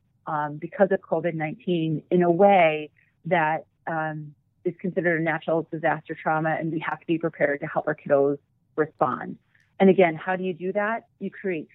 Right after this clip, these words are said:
safe, loving, and stable relationships. You ca-, create environments where the kiddo can move through their trauma response in a way where they feel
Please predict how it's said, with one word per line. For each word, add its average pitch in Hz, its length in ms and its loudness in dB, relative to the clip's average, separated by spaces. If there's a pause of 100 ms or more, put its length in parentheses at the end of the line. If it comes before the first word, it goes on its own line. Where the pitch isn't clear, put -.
(100)
safe, 196 280 -4 (240)
loving, 170 640 -2
and 160 200 -10
stable 165 560 -2 (160)
relationships. 156 840 -4
You 175 80 -2
ca-, 175 300 0 (240)
create 180 400 8
environments 170 760 0 (380)
where 196 100 0
the 180 80 -2
kiddo 175 640 -4 (180)
can 165 300 -4
move 196 220 0 (120)
through 196 200 2
their 175 160 -2
trauma 165 340 -4
response 165 500 -6
in 165 60 -6
a 160 60 -2
way 170 140 -4
where 160 120 -8
they 156 120 0
feel 147 240 -4